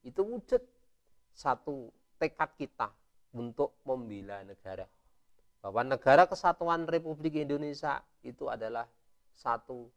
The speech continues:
harga yang tidak bisa ditawar lagi. Sudah teruji, sudah terwujud, kita bisa merasakan sampai hari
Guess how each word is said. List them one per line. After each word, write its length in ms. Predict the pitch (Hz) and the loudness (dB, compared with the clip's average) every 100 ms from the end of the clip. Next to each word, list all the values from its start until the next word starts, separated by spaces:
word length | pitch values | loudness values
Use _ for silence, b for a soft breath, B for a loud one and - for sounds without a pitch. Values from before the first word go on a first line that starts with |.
| _ | _
harga 400 | 120 110 - 139 | -2 0 6 6
yang 240 | 135 120 117 | 6 0 -2
tidak 320 | 113 110 - | -10 -10 -10
bisa 240 | 104 117 | -12 -10
ditawar 480 | 113 117 123 117 127 | -10 -6 -4 0 4
lagi. 400 | 131 135 160 151 _ _ _ _ _ _ _ _ _ _ _ - _ _ _ _ _ _ | 4 2 -4 -14 _ _ _ _ _ _ _ _ _ _ _ -20 _ _ _ _ _ _
Sudah 320 | 120 117 117 | 0 2 2
teruji, 640 | 127 123 139 131 - 160 | 2 0 -4 -6 -6 -6
sudah 240 | - 117 120 | -2 2 2
terwujud, 680 | 131 123 123 127 _ - - _ _ _ _ _ _ _ _ | 2 -2 -4 -10 _ -4 -4 _ _ _ _ _ _ _ _
kita 220 | 117 131 | -6 -4
bisa 300 | 120 107 117 | -4 -4 -8
merasakan 720 | 113 113 110 123 110 131 120 110 | -4 -4 -4 -4 -4 -4 -6 -8
sampai 260 | 113 110 | -10 -8
hari 260 | 110 101 | -8 -10